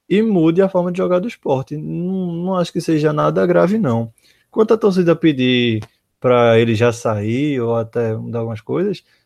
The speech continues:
você pode ver que a torcida já tava reclamando de David só porque ele errou um chute contra o Internacional, que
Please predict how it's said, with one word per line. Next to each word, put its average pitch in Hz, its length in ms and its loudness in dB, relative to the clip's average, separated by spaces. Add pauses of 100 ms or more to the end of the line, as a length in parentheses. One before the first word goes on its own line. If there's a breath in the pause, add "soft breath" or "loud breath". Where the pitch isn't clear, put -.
(180)
você 180 140 -4
pode 202 260 0
ver 170 160 2
que 196 80 0
a 190 40 0
torcida 180 280 0
já 175 100 0
tava 175 220 0
reclamando 170 380 0
de 165 80 -2
David 156 340 -2
só 180 160 -2
porque 180 180 -6
ele 214 120 2
errou 196 240 0
um 285 40 -8
chute 170 400 -6
contra 190 300 -6
o 202 40 0
Internacional, 180 840 -2
que 208 480 -8